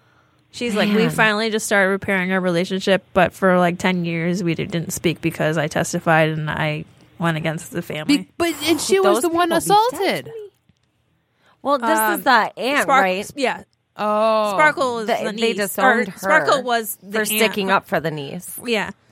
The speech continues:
Speaker 2: Because he
Speaker 3: Oh,
Speaker 2: was,
Speaker 3: either way,
Speaker 2: you
Speaker 3: either
Speaker 2: know.
Speaker 3: dick.
Speaker 1: The mom and the dad tried to act like that wasn't her, but I think they were trying to make sure her, the daughter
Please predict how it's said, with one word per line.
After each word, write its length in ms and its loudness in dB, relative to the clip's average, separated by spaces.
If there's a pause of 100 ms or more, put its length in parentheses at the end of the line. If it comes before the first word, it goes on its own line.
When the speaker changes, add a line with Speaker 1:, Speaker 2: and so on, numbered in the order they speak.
(100)
Speaker 2:
Because 380 0
he 80 -2
Speaker 3:
Oh, 80 6
Speaker 2:
was, 160 4
Speaker 3:
either 340 0
way, 360 -2
Speaker 2:
you 80 -4
Speaker 3:
either 80 -2
Speaker 2:
know. 180 -2
Speaker 3:
dick. 240 -8
Speaker 1:
The 80 -6
mom 260 4
and 80 -2
the 60 2
dad 540 4
tried 240 2
to 100 2
act 220 2
like 180 0
that 160 2
wasn't 320 0
her, 340 2
but 160 0
I 120 4
think 180 -6
they 140 0
were 80 -2
trying 320 -2
to 420 0
make 300 -2
sure 400 0
her, 240 2
the 120 -4
daughter 460 2